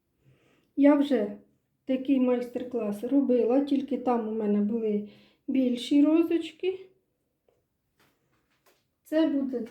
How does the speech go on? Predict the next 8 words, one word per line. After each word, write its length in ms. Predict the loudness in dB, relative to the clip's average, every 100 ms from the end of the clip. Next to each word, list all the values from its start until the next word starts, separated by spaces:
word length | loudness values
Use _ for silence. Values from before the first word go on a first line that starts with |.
| -16 _ _ _ _ _ _
так 220 | -10 -8 -4
як 180 | -4
я 180 | -2 -2
вже 240 | -2 -4 -8
сказала, 680 | -10 -16 -10 -8 -6 -10 -16 _ _ _ _ _
для 520 | -10 -4 -2 -2 -4 -8 _ _ _ _
меншої 880 | -8 -6 -8 -10 -6 0 2 2 -2 -12 _
дівчинки. 720 | -2 0 0 0 0 0 0